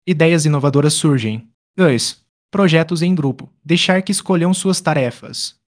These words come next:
Maior responsabilidade e motivação. Três,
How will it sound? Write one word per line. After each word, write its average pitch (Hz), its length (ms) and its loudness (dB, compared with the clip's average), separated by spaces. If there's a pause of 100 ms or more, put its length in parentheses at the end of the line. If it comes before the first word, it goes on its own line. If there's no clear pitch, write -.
(160)
Maior 160 260 4
responsabilidade 160 1000 0
e 147 80 -2
motivação. 139 720 -2 (380)
Três, - 420 2